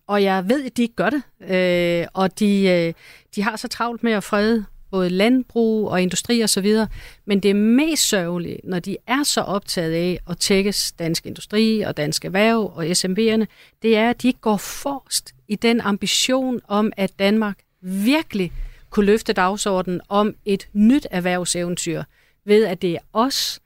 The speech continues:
som går ind med al den know-how, al den ekspertise, vi har, og, og sætter sig på den her, vi skal være med til at redde havet, vi skal være med til C O to, støvsugning, og, altså støvsugning, og kunne, kunne arbejde med det. Vi skal sætte os forrest på hele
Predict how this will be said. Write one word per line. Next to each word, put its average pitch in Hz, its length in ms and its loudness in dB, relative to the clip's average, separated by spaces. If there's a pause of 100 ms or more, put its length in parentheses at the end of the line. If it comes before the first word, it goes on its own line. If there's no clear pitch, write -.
(200)
som 208 220 0
går 190 220 0
ind 233 220 2
med 208 200 -2
al 247 220 0
den 226 180 2
know-how, 208 440 -2
al 240 200 2
den 226 160 4
ekspertise, 226 800 2
vi 196 80 2
har, 190 320 0 (440)
og, 196 320 2 (180)
og 196 100 -4
sætter 294 320 0
sig 185 280 -4
på 196 100 -8
den 202 200 0
her, 202 280 2 (320)
vi 214 140 4
skal 208 180 0
være 180 80 0
med 185 140 0
til - 120 -2
at 180 80 0
redde 165 200 2
havet, 208 540 -2
vi 208 80 4
skal 160 640 -2
være 180 100 -2
med 185 160 2
til 185 400 0 (220)
C 202 200 2
O 185 60 -2
to, 233 420 -2 (140)
støvsugning, 208 1000 -4
og, 196 140 -2
altså 190 160 -4
støvsugning, 220 560 0
og 180 80 -4
kunne, 214 180 2 (400)
kunne 214 140 0
arbejde 208 420 -2
med 196 60 -6
det. 208 260 0
Vi 247 100 4
skal 220 240 -2
sætte 196 240 0
os 185 120 -2
forrest 214 340 -2
på 190 80 -2
hele 214 260 2